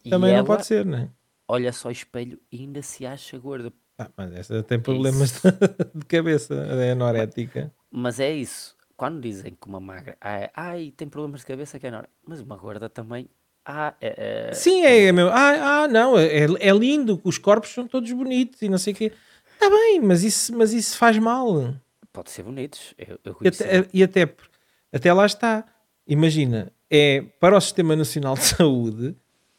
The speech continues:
Speaker 2: os gordos e a obesidade, ninguém fala disso, mas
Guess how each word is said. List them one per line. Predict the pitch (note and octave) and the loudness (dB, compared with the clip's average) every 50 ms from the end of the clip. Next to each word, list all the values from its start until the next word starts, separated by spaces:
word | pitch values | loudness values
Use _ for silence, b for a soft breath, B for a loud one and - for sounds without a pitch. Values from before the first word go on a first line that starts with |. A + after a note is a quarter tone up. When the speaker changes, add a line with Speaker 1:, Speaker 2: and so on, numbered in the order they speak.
| _ _ | _ _
Speaker 2:
os | - F#3 F3 E3 D3+ | 0 2 2 2 2
gordos | C#3 C3 C3+ B2+ B2 B2 A#2+ A#2 A#2+ D3 | 2 4 4 4 4 4 2 -2 0 2
e | D#3 | 4
a | D#3+ | 4
obesidade, | D#3+ D3 C#3 B2+ C#3 C#3 C3 A#2+ A2+ G#2 G#2 G#2 G#2 G#2+ A#2+ C#3 | 4 2 2 0 0 0 0 0 -4 -4 -6 -8 -10 -10 -8 -4
ninguém | D#3+ G3 A#3 B3+ C#4+ C#4 | -4 -4 -2 -2 -4 -4
fala | - - D4+ D4 D4 D#4 | -2 0 0 0 0 0
disso, | D#4 E4+ F4 D#4+ B3+ - - - B3 | 0 0 0 0 -2 -6 -14 -6 -2
mas | A3 F#3 D#3 D3 - | -2 0 0 -2 -6